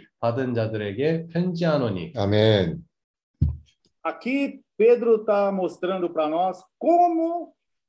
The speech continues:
Speaker 3: que nós podemos obter essa fé,
Speaker 1: 음.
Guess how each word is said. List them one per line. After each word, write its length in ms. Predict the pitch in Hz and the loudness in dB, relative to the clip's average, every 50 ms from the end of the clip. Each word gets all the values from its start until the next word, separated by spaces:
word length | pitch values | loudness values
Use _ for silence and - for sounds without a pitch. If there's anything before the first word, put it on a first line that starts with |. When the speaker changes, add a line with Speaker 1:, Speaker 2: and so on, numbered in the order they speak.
| _ _ _ _ _ _ _ _ _ _ _ _ _ | _ _ _ _ _ _ _ _ _ _ _ _ _
Speaker 3:
que 140 | - 196 202 | -6 -4 -2
nós 240 | 208 214 202 208 | 0 0 -2 -2
podemos 680 | - - 208 185 151 175 190 214 226 226 233 226 214 - | -2 -2 -2 -2 0 -2 -4 -4 -4 -8 -8 -8 -6 -2
obter 840 | 190 208 202 - 180 165 170 - - 156 160 165 175 185 190 185 _ _ _ _ _ _ _ _ - | 0 0 0 0 -2 -8 -8 -6 -6 -4 -2 -2 -4 -4 -8 -12 _ _ _ _ _ _ _ _ -10
essa 360 | 156 - - - 151 - - _ _ _ | -10 -8 -8 -10 -10 -12 -12 _ _ _
fé, 460 | - 175 180 180 180 175 151 - - - _ _ _ _ - - | 2 4 6 6 6 6 4 2 -4 -14 _ _ _ _ -18 -10
Speaker 1:
음. 380 | - 131 127 113 95 - - | -6 -6 -4 -4 -6 -8 -12